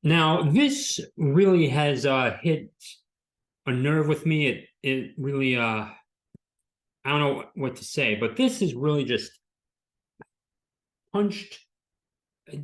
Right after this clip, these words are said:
punched me in the gut figuratively. Um, and there's a reason why th-, this is gonna be an explicit episode. So there's a reason why there's gonna be an E on this, um,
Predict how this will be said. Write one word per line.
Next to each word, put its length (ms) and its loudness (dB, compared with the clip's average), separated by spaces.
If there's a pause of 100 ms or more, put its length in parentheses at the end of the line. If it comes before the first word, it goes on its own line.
(340)
punched 320 -2
me 100 4
in 80 2
the 60 0
gut 420 -2 (180)
figuratively. 840 -4 (680)
Um, 480 0
and 540 -2
there's 200 -2
a 60 0
reason 460 0
why 600 -4
th-, 260 -6
this 220 -4
is 140 -8
gonna 160 -2
be 420 -4 (460)
an 100 -4
explicit 840 -4
episode. 680 0
So 720 -4 (180)
there's 180 -4
a 80 0
reason 380 0
why 160 0
there's 260 -2
gonna 140 -6
be 120 -2
an 220 -6 (120)
E 460 2 (340)
on 320 -4
this, 600 -8 (440)
um, 580 -4